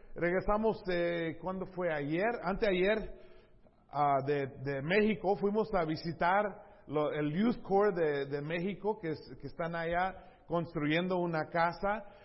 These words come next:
la semana pasada con, ah, el Youth Core de Croacia. Ah, mi carro todavía está cubierto de tierra de México. Esta es, yo, yo dije a los hermanos, "No tocan la tierra, es mexicana, no, no, no, no la tocan." Ah,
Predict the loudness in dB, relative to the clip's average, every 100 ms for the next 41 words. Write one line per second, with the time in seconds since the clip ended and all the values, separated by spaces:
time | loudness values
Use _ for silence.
0 | -2 0 2 2 2 0 2 2 4 4
1 | 6 4 2 0 0 2 0 2 2 2
2 | 0 0 0 2 0 -2 -2 0 -2 -2
3 | -4 -4 -8 -20 -20 -10 0 0 0 0
4 | 4 6 6 6 6 6 6 4 2 0
5 | 0 -2 0 0 0 -2 0 -2 0 0
6 | 2 2 2 -2 -2 -4 -4 -6 -6 -8
7 | -10 -14 -20 -20 -18 -16 -14 -8 -6 -6
8 | -10 -14 -14 -2 2 2 2 4 4 4
9 | 4 4 2 2 0 0 0 -2 -4 -2
10 | -2 -2 -4 -4 -4 -2 -2 -4 -6 -8
11 | -8 -8 -8 -8 -10 -14 -16 -14 -12 -12
12 | -12 -14 -12 -8 -6 -4 -2 0 0 -4
13 | -8 -10 -14 -18 -20 -20 -14 -2 2 2
14 | 0